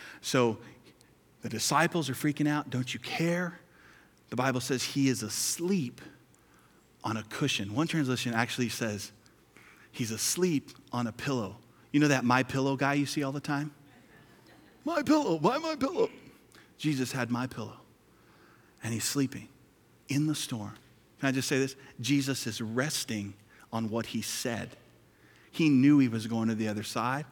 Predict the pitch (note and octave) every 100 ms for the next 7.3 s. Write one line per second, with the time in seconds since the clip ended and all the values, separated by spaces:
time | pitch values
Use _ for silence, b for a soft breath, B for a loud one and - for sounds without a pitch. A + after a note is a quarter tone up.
0 | B B - A2+ A#2+ A2+ B2+ B2 A#2+ A2+
1 | B2+ D3 C3 C#3 D3 C3 C3 B2 A#2+ A#2+
2 | A#2+ G#2 - G2 - - B C3+ A#2 A2+
3 | G2+ G2+ G#2+ A2+ - - G#2 G#2 A2 G2+
4 | G#2+ - G#2+ G2+ G#2 G#2+ G2+ G#2+ G#2 -
5 | _ B B B B B B A2+ A2 G#2+
6 | - C3+ D3 B2+ C#3 A2+ - G2+ G2 G#2+
7 | - - G2+